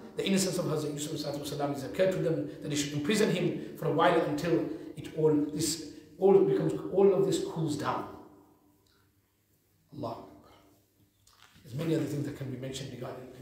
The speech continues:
regarding this. Inshallah, we'll continue next week. May Allah tabaraka wa ta'ala grant us the tawfiq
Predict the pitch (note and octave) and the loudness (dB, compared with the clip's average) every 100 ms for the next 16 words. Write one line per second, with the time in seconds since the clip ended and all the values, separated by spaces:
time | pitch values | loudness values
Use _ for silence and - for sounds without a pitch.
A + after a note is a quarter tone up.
0 | - D3 B2+ B2+ B2+ C3 - - B2+ A#2 | -14 -10 -10 -10 -14 -14 -14 -12 -10 -10
1 | A#2 A#2 A#2+ C3 B2 G#2+ - - - - | -12 -12 -14 -14 -14 -14 -18 -20 -20 -16
2 | - D#3 - - - - - C3+ B2 A#2 | -14 -10 -12 -12 -18 -20 -16 -10 -8 -8
3 | A#2+ A#2+ A2+ A#2 A#2 A#2 A2+ A#2 - - | -10 -12 -14 -14 -14 -14 -12 -12 -14 -16
4 | - - B2+ | -18 -16 -16